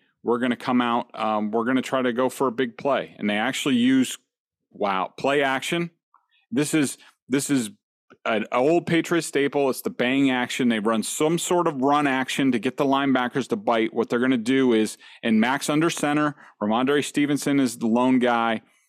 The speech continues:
Uh, Parker is X iso to the left. You have Tripp sort of to the right with Jonnu Smith, Lil Jordan Humphrey, and Jakobi Meyers.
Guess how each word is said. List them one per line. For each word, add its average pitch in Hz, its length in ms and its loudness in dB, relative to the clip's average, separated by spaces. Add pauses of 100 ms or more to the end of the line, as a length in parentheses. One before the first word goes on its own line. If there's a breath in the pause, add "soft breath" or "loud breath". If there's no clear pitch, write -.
(280 soft breath)
Uh, 107 260 0 (400)
Parker 151 380 2
is 120 160 -2
X 139 200 -4
iso 139 500 0
to - 120 -4
the 110 60 2
left. 131 480 0 (400)
You 127 160 2
have 120 300 -2
Tripp - 340 -2
sort 160 360 2
of 139 100 -6
to - 120 -2
the 139 100 2
right 131 360 2
with 117 120 -2
Jonnu 127 400 2
Smith, 139 480 -2 (380 soft breath)
Lil 127 240 2
Jordan 131 300 2
Humphrey, 127 500 0
and 110 160 0
Jakobi 113 380 0
Meyers. 127 580 0